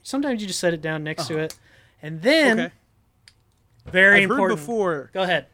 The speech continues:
Speaker 2: that, um, the cork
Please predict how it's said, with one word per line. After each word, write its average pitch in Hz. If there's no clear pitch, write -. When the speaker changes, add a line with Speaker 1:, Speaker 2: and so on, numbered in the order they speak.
Speaker 2:
that, 147
um, 135
the 135
cork -